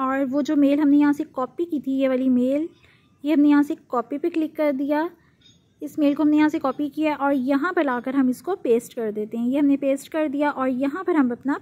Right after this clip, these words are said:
पासवर्ड ऐड कर लेते हैं। और जी हमने पासवर्ड लगा दिया है और अब हम यहाँ से इसको साइन अप कर देते हैं।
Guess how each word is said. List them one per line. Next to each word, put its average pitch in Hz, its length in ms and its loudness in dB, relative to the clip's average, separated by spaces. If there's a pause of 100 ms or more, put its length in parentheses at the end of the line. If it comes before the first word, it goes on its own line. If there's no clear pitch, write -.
पासवर्ड 285 460 -4
ऐड 285 220 -2
कर 285 160 -2
लेते 262 300 -4
हैं। 269 280 2 (4000)
और 302 120 0
जी 302 180 2
हमने 302 200 4
पासवर्ड 285 460 -2
लगा 302 300 0
दिया 269 220 -4
है 277 80 -4
और 262 180 -2
अब 285 160 -2
हम 269 140 4
यहाँ 247 160 2
से 285 140 -6
इसको 277 200 -6
साइन 254 280 0
अप 240 140 -4
कर 226 180 -6
देते 214 240 -6
हैं। 226 160 -8